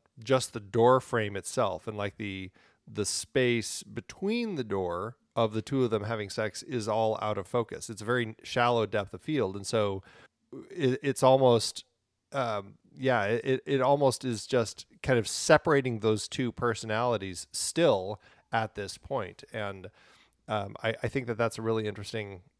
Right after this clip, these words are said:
way to kind of introduce that mental space. And then Jack is, or, I mean, uh, Tyler's there so quickly, um, with no, it's not like he's even made a sound or something, but just Tyler is suddenly there. And, and I think that's the shift. I think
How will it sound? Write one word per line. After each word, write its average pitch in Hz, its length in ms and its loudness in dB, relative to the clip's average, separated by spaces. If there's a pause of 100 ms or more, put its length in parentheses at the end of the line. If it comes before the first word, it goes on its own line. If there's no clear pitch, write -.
(120)
way 110 300 2
to 107 60 -6
kind 107 200 -4
of 104 80 -4
introduce 104 360 -8
that 101 280 -2
mental 110 320 -4
space. 95 420 -10
And 127 140 0
then 131 220 4
Jack 127 440 2
is, 110 180 -6
or, 123 120 2
I - 20 4
mean, 110 220 -2
uh, 101 140 2 (280)
Tyler's 139 460 4
there 104 160 -2
so 139 260 6
quickly, 98 680 -2 (460)
um, 101 380 2
with 120 260 0
no, 135 640 4 (160)
it's 139 240 -10
not 151 140 2
like 156 160 2
he's 127 240 -4
even 117 180 -2
made 110 140 2
a 98 40 -6
sound 123 360 0
or 101 60 -4
something, 95 340 -8
but 95 80 -12
just - 160 -10
Tyler 131 360 2
is 98 80 -6
suddenly 117 420 0
there. 104 340 0
And, 104 220 -4 (440)
and 117 100 2
I 113 60 4
think 131 280 0
that's 131 320 6
the 104 120 -2
shift. - 340 2
I 113 80 0
think 120 280 -4